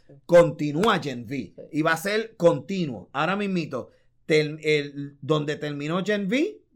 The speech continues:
Speaker 2: Va a conti-,
Speaker 1: empieza el
Speaker 2: The
Speaker 1: season
Speaker 2: Voice.
Speaker 1: four The Voice,
Speaker 2: De hecho,
Speaker 1: y
Speaker 2: porque
Speaker 1: así sucesivamente.
Speaker 2: al final del episodio
Speaker 1: Vimos
Speaker 2: sale
Speaker 1: a
Speaker 2: Butcher.
Speaker 1: Homelander.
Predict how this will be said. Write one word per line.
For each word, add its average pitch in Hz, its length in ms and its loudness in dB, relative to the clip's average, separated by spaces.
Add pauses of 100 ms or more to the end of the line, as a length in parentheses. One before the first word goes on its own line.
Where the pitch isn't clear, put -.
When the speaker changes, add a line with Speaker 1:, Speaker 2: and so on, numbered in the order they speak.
Speaker 2:
Va 185 60 -6
a 185 60 -10
conti-, 185 220 -8
Speaker 1:
empieza 165 580 2
el 175 60 2
Speaker 2:
The 170 60 -2
Speaker 1:
season 175 320 2
Speaker 2:
Voice. 147 100 -8
Speaker 1:
four 165 200 0
The 160 100 0
Voice, 233 300 -2
Speaker 2:
De 185 80 -2
hecho, 254 140 -2
Speaker 1:
y 247 40 4
Speaker 2:
porque 254 120 4
Speaker 1:
así 151 240 -2
sucesivamente. 156 600 0
Speaker 2:
al 196 100 0
final 190 380 -4
del 208 160 2
episodio 233 540 -2
Speaker 1:
Vimos - 120 -2
Speaker 2:
sale 185 260 4
Speaker 1:
a 170 120 4
Speaker 2:
Butcher. 156 280 4
Speaker 1:
Homelander. 185 440 0